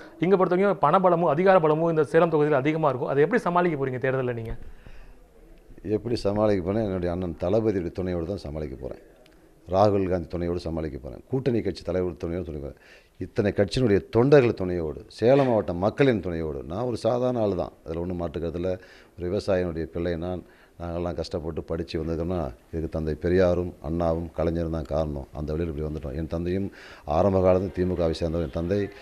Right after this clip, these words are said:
Speaker 2: நாங்களும் தி மு க பாரம்பரிய குடும்பத்தை சேர்ந்தவன் தான். ஆகவே எனக்கு வந்து சேலம் மாவட்ட மக்கள்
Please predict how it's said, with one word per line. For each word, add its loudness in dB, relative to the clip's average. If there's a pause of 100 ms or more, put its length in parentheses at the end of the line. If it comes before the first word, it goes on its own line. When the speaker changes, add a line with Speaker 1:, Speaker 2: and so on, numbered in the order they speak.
(240)
Speaker 2:
நாங்களும் 0
தி 0
மு 2
க 4
பாரம்பரிய 2
குடும்பத்தை -4
சேர்ந்தவன் -4
தான். -2 (340)
ஆகவே 4
எனக்கு 0
வந்து 4
சேலம் 4
மாவட்ட 0
மக்கள் 0